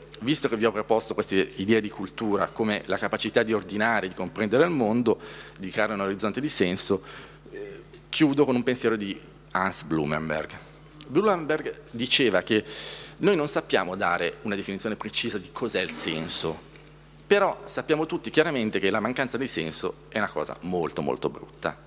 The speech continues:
E penso che lo stesso si possa dire per la cultura. Magari non saremo tutti esattamente d'accordo su cosa sia la cultura,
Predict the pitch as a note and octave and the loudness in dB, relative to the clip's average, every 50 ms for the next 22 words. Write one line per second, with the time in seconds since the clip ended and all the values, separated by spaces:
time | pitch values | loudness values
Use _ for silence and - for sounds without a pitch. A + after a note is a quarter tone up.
0 | - - - - - - - - - - - - - - - G3+ - A3 G3+ - | -20 -20 -20 -20 -20 -20 -20 -20 -18 -20 -20 -20 -8 -6 -4 0 2 2 2 2
1 | F3 E3 F3 E3 - F3 - - D#3 C#3+ G#2 - - - B2 - B2+ - C3 A#2 | 2 0 0 0 0 0 0 0 0 -2 -2 -2 -2 0 2 2 2 2 2 4
2 | A#2+ A#2+ A#2+ - G2 G2+ - G2+ E2+ - - F#2 E2 - D#2+ - - - - - | 4 4 4 4 0 0 -2 -4 -8 -8 -10 -10 -4 -2 -2 -4 -4 -8 -20 -20
3 | - - - - - - - - - C#3+ D3+ D#3 D#3+ F#3 F#3+ G#3+ G#3+ G3 F#3 E3+ | -20 -20 -20 -20 -20 -20 -20 -10 -4 -2 0 0 2 4 4 4 4 2 2 2
4 | D3+ D3 C#3+ D3+ D3+ D#3+ D3+ - - A#2+ A#2+ C#3+ C#3+ C#3 C3 B2 - F3+ G3+ - | 2 4 4 4 4 4 4 4 4 4 4 4 4 4 2 0 -2 -4 -6 -4
5 | - B2 - A2+ - G#2+ A#2 A2+ A#2 G2+ G2+ - B2 A#2 A2+ A2 G#2+ - A2 - | -4 -4 -2 0 0 0 0 0 0 -2 0 2 2 2 2 2 0 -4 -6 -10
6 | - - B2+ A2 - G2 - - - F2+ E2+ - - F2 - - - - C#2+ - | -8 -8 -8 -6 -6 -6 -6 -4 -2 -2 -2 -2 -4 -8 -10 -8 -2 0 0 0
7 | - | 0